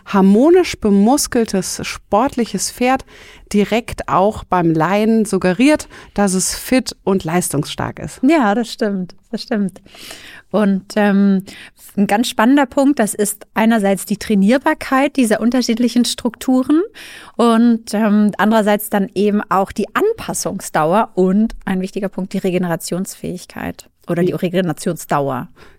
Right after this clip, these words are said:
Speaker 2: Ja.
Speaker 1: Genau. Also wir haben verschiedene Ansprüche an die verschiedenen Strukturen und ich würde sagen, wir starten mal mit so einem kleinen anatomischen,
Speaker 2: Mhm.
Speaker 1: äh, ähm,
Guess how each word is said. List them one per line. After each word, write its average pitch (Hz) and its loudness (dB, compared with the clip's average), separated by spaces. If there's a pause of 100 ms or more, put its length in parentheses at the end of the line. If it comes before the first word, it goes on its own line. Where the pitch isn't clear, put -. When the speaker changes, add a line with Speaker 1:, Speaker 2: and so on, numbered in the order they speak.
Speaker 2:
Ja. 160 -6
Speaker 1:
Genau. 175 0 (400)
Also 185 2
wir 202 6
haben 226 4
verschiedene 226 2
Ansprüche 262 0
an 240 0
die 254 2
verschiedenen 262 0
Strukturen 294 0 (420)
und 240 2
ich - -2
würde 240 0
sagen, 226 0
wir 208 0
starten 240 -4
mal 214 2
mit 202 2
so 196 -2
einem 190 2
kleinen 208 -2
anatomischen, 185 2
Speaker 2:
Mhm. 147 4
Speaker 1:
äh, 180 -2
ähm, 170 -4